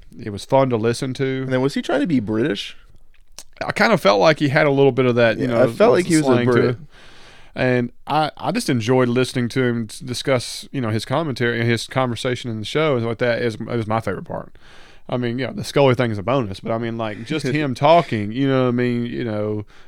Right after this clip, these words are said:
Speaker 1: like you say, you know, him explaining that he's working at the cell phone place, it's square, it turns sound, you push buttons, you know, and he's talking about, "Oh, I'm just, I'm a great B S er," I'm, you know,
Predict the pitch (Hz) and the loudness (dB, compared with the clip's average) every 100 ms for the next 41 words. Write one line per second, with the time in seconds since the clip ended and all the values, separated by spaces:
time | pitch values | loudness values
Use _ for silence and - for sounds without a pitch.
0 | - 131 117 170 - 101 101 110 107 104 | -6 -4 -2 -6 -4 -6 -4 -4 -4 -4
1 | 131 123 - - 123 113 110 123 107 117 | -4 -4 -6 -2 -2 -2 -4 -4 -4 -2
2 | 120 123 110 - 151 120 107 107 104 107 | -2 -2 -6 0 2 2 0 -4 -6 -8
3 | 104 - 147 113 98 104 117 107 135 113 | -10 -6 -2 -2 -2 -6 -6 -4 -4 -4
4 | 101 110 127 131 110 101 110 113 113 - | -4 -4 0 0 0 -6 -6 -6 -6 -4
5 | 117 107 107 107 131 123 120 113 113 120 | -4 -4 -6 -6 -4 -4 -4 -6 -8 -8
6 | 110 107 107 123 175 151 113 110 107 113 | -6 -6 -4 0 0 -2 -8 -8 -8 -8
7 | 113 | -8